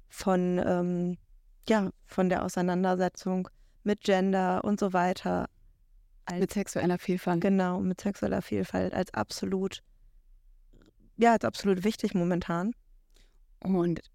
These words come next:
Speaker 2: ja, wir sind auch stolz. Äh, also an unserer Schule ist es auch Thema und unsere Schule hat sich ganz klar auch zur Offenheit bekannt und hat am Internationalen Tag gegen Homo-, Trans-, Interphobie die Flagge gehisst.
Speaker 1: Die Regenbogenflagge.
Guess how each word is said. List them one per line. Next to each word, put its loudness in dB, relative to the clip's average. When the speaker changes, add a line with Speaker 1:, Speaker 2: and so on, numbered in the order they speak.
Speaker 2:
ja, 4
wir 2
sind -2
auch -8
stolz. 0
Äh, 0
also -2
an 2
unserer 0
Schule -4
ist -6
es -6
auch -6
Thema 2
und 0
unsere -2
Schule -2
hat -6
sich -2
ganz -2
klar -2
auch -6
zur -4
Offenheit -2
bekannt 0
und 0
hat -4
am 0
Internationalen 0
Tag -6
gegen 0
Homo-, 2
Trans-, -2
Interphobie -2
die 2
Flagge 0
gehisst. -10
Speaker 1:
Die 6
Regenbogenflagge. 0